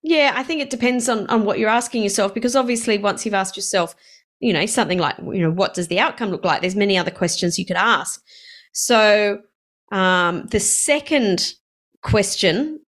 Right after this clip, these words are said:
that you can ask yourself, or the second word, is when. You know, it could be something like, "When could we start this project?" Or, "When do we need to have this project completed by?" Or, "When is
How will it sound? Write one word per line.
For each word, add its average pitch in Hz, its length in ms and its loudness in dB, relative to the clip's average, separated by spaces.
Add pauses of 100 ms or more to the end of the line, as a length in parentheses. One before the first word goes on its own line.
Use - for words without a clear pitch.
that 175 140 0
you 175 80 -2
can 202 160 0
ask 165 260 -2
yourself, 185 400 -2
or 220 40 2
the 185 60 -6
second 226 380 0
word, 175 400 2 (420)
is 190 400 -2
when. 185 500 0 (440)
You 214 160 0
know, 180 120 0
it - 220 -2
could 226 140 -2
be 208 120 0
something 208 400 0
like, 170 260 2 (580)
"When 190 360 0
could 202 180 -2
we 214 120 2
start - 520 0
this 185 160 0
project?" - 640 -2 (100)
Or, 170 500 2 (200)
"When 202 340 4
do 196 140 2
we 196 480 0 (220)
need 202 300 2
to 208 80 -4
have 196 200 -2
this 214 160 -2
project 190 380 -4
completed 233 600 0
by?" 151 500 -2 (240)
Or, 185 680 4
"When 208 300 0
is 202 300 2